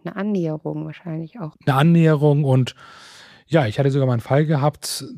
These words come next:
Speaker 2: da haben sie dann angefangen, sich wieder zu treffen, gemeinsam zu grillen und, ähm, Spieleabende zu veranstalten. Also das kann auch in diese Richtung gehen,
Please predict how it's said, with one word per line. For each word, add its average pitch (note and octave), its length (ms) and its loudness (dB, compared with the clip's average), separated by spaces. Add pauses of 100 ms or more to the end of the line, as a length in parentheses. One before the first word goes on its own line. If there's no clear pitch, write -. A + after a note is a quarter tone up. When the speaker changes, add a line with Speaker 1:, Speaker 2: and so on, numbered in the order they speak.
Speaker 2:
da B2+ 260 0
haben C#3 160 0
sie C#3 60 0
dann C3+ 120 -2
angefangen, C#3 440 -2
sich C3 160 -2
wieder C3+ 160 4
zu - 100 -4
treffen, D3 540 2
gemeinsam C3+ 480 2
zu - 140 -6
grillen D#3+ 580 4
und, C3+ 580 -4
ähm, C3 300 -2
Spieleabende C#3 680 0
zu - 160 -8
veranstalten. C3 880 0 (360)
Also C3 160 -2
das B2 120 -2
kann E3 180 0
auch E3 140 0
in E3+ 80 2
diese D#3+ 220 2
Richtung C#3 360 0
gehen, D3 360 4